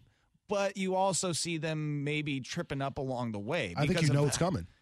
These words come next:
Speaker 1: Yeah, uh, th-, this team, while they are the number three team in the country, yes, they got the big win, Ohio State. They're showing what they can do. They haven't left you with a lot of confidence that they're gonna just run the table in the Pac-twelve. If you look at Oklahoma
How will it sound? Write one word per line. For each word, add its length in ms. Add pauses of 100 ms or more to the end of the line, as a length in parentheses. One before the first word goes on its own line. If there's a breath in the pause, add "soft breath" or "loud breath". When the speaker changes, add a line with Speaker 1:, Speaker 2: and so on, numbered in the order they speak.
Speaker 1:
Yeah, 380
uh, 60
th-, 380
this 220
team, 520 (520 soft breath)
while 240
they 160
are 260
the 120
number 220
three 220
team 240
in 100
the 80
country, 420
yes, 340
they 100
got 200
the 60
big 180
win, 160
Ohio 360
State. 300
They're 100
showing 640
what 280
they 120
can 560
do. 400 (500 loud breath)
They 140
haven't 400
left 460
you 180
with 160
a 60
lot 240
of 60
confidence 500
that 180
they're 140
gonna 180
just 220
run 340
the 80
table 340
in 60
the 60
Pac-twelve. 640 (320 soft breath)
If 100
you 100
look 200
at 160
Oklahoma 880